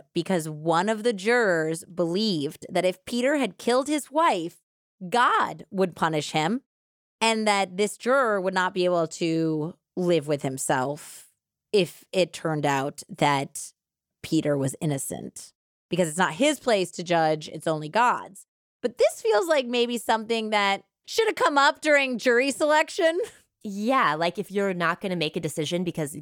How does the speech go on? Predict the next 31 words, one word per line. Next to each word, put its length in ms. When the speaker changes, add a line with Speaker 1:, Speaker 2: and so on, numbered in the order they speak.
Speaker 2:
God's 360
the 60
only 100
one 100
that 120
can 100
make 100
a 60
decision, 360
I 60
feel 100
like 140
you 80
shouldn't 300
be 120
on 300
jury, 640
person. 520
Speaker 1:
Agreed. 540
I 120
feel 200
like 160
that 160
should 160
have 80
been, 480
that 220
should 100
have 80
come 160
up 160